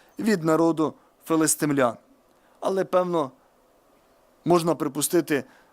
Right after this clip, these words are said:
Самсон далеко не прислухався до порад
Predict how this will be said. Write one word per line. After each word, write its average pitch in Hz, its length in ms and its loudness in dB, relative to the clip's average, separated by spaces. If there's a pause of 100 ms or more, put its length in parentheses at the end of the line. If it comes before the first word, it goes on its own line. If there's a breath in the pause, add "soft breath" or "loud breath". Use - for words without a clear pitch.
(180)
Самсон 160 460 -2
далеко 147 380 0
не 139 100 0
прислухався 156 680 0
до 120 140 -4
порад 131 480 0